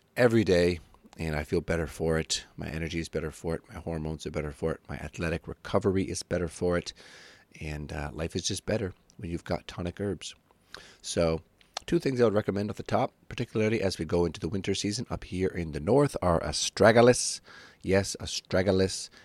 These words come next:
and reishi. These are two, uh, long-acting tonic herbs or medicinal mushrooms, which when you take every day,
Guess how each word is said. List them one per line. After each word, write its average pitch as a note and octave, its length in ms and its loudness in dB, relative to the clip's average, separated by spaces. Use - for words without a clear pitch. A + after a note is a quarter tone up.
and F#2 500 -4
reishi. - 420 0
These F#2 120 -6
are E2 80 2
two, A2 540 0
uh, C#2+ 460 -6
long-acting G#2 1300 -2
tonic G2+ 440 0
herbs D#2 640 0
or E2+ 160 -4
medicinal F2 540 -4
mushrooms, E2+ 600 -4
which - 200 -4
when F2 100 -4
you E2+ 80 -2
take - 260 -2
every F#2+ 320 0
day, A2+ 320 6